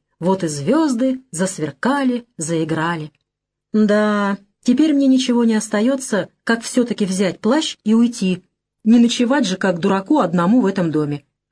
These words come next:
А если придется ночевать не одному, тут начнется». Он взял с собой фонарик, надел плащ Василия Алексеевича, вышел из дома и закрыл дверь на ключ, спрятав его в условленном месте. Через разбитое окно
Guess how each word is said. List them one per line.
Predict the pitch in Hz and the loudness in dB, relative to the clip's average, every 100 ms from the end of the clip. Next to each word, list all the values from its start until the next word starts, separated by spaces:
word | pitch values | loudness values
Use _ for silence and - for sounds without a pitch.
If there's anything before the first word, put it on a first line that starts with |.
| _ - | _ -2
А | 196 | 2
если | 202 202 208 | 2 2 0
придется | 190 190 202 196 190 | 0 0 0 0 -2
ночевать | 185 202 190 185 | 0 0 0 0
не | 196 | 0
одному, | 185 175 175 175 240 269 _ _ _ | 0 0 0 2 0 0 _ _ _
тут | 208 202 185 | 0 0 0
начнется». | 185 - 170 160 151 147 - 135 131 _ _ _ _ _ _ _ _ - | -2 -2 -4 -2 -4 -6 -8 -10 -10 _ _ _ _ _ _ _ _ -2
Он | 330 254 | 0 2
взял | 220 233 | 2 -2
с | - | -4
собой | 180 202 | -2 -2
фонарик, | 190 165 170 233 233 - - _ - | -2 -4 -2 0 -2 -6 -20 _ 0
надел | 220 254 330 302 | 2 4 2 0
плащ | 214 226 226 - | -2 0 -2 -2
Василия | 175 175 196 170 | -2 0 0 0
Алексеевича, | 147 - 247 247 214 208 208 196 _ _ | -2 -4 0 0 0 -4 -6 -8 _ _
вышел | 170 202 - 160 | -2 0 0 -2
из | 156 151 | -4 -2
дома | 226 226 220 - _ _ | 0 0 -2 -8 _ _
и | 220 | 0
закрыл | 226 262 330 339 | 2 2 2 2
дверь | 180 170 175 | 0 -2 -2
на | 139 | -6
ключ, | 131 180 262 - _ _ | -2 0 0 -2 _ _
спрятав | - - 277 320 269 240 | -18 0 0 2 -2 0
его | 233 240 233 - | 2 0 -2 -4
в | 180 | -6
условленном | - 160 151 156 151 | -4 -4 -2 -2 -4
месте. | 143 131 - 131 - _ _ | -4 -4 -6 -14 -18 _ _
Через | - 202 185 | 0 0 2
разбитое | 185 175 202 196 180 175 | 0 0 -2 0 -2 -2
окно | 175 202 220 | -2 0 -2